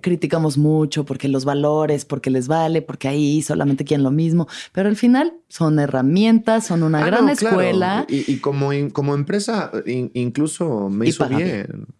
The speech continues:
Speaker 1: Sí.
Speaker 2: Me, me pagaron bien, eran, eran diligentes en ese tema. Mi problema fue directo con el programa.
Speaker 1: Ujú.
Speaker 2: Mi, mi bronca fue directo con el programa. Con que yo entré teóricamente como jefa de escritoras.
Speaker 1: Ok.
Speaker 2: Y, y no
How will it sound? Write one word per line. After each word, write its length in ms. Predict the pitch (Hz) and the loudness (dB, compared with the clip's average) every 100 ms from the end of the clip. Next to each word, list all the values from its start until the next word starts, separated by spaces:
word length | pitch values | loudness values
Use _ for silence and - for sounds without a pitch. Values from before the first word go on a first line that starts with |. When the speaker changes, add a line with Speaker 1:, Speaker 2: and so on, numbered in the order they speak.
| - | -8
Speaker 1:
Sí. 220 | - 339 | 0 2
Speaker 2:
Me, 140 | 120 113 | 2 0
me 140 | 123 | -2
pagaron 420 | - 127 143 160 | -2 -4 -2 -2
bien, 300 | 147 139 147 | -2 -2 -2
eran, 180 | 143 139 | -2 -2
eran 240 | 139 139 135 | -2 -2 0
diligentes 500 | 113 101 123 127 - | -2 -2 -4 -6 -4
en 100 | 113 | -4
ese 160 | 113 | -4
tema. 280 | 113 117 120 117 - - | -4 -4 -4 -6 -12 -12
Mi 200 | - 139 | -4 -4
problema 400 | - 147 170 214 | 0 0 0 0
fue 160 | 208 175 | -2 -2
directo 340 | 156 135 131 | -2 -2 -4
con 140 | 123 98 | -4 -4
el 40 | |
programa. 500 | - 82 76 78 - - | -4 -8 -8 -10 -12 -2
Speaker 1:
Ujú. 40 | 175 160 139 | 0 2 2
Speaker 2:
Mi, 160 | 113 | 0
mi 160 | - 107 | 0 -2
bronca 280 | 113 123 131 | -2 -4 -4
fue 160 | 123 | -2
directo 300 | 117 107 110 | -2 -2 -4
con 120 | 107 | -4
el 60 | 95 | -6
programa. 320 | - 92 104 - - - | -4 -4 -4 -6 -12 -8
Con 180 | 127 123 | -4 -2
que 140 | 123 | -2
yo 140 | 131 143 | 0 0
entré 320 | 147 151 147 | 0 -2 -2
teóricamente 760 | - 139 131 135 117 117 113 | -2 -2 -2 -2 -2 -2 -4
como 220 | 107 104 | -4 -6
jefa 280 | 101 104 107 | -4 -6 -4
de 60 | 104 | -4
escritoras. 720 | 101 95 92 90 - - 135 | -4 -6 -6 -6 -8 -12 -4
Speaker 1:
Ok. 160 | 151 139 135 165 302 - _ | -2 -2 -2 0 0 -2 _
Speaker 2:
Y, 260 | 113 107 - | -4 -2 -2
y 160 | - 117 | -2 0
no 640 | 113 117 120 127 131 - | 2 2 0 -2 -4 -8